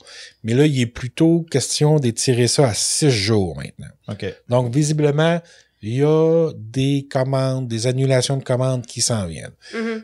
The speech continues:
Speaker 1: Pour ce qui est du marché à moyen et long terme, trop tôt pour dire ce qui va arriver.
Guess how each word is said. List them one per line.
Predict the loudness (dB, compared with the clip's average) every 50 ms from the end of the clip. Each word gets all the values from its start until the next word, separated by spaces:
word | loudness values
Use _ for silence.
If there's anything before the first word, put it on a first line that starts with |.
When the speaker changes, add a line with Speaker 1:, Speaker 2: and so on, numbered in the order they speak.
| -8 -6
Speaker 1:
Pour | -4 -2 -2
ce | -2
qui | 0 -2
est | -2
du | -2 -2 -2
marché | 0 0 0 0 -2 -2 0 0 0 0
à | 0
moyen | 0 0 0 0 -2 -6 -8 -8 -6
et | -4
long | -2 0 0 -2 -2
terme, | 0 0 0 0 -2 -4 -8 -12 _ _ _ _ _ _ _ _ _ _ _
trop | -4 0 0 2 2
tôt | 2 2 0
pour | 0 -2 -2
dire | 0 0 0
ce | 0 0
qui | 0 2
va | 2
arriver. | 2 2 0 0 -2 -2 -2 -4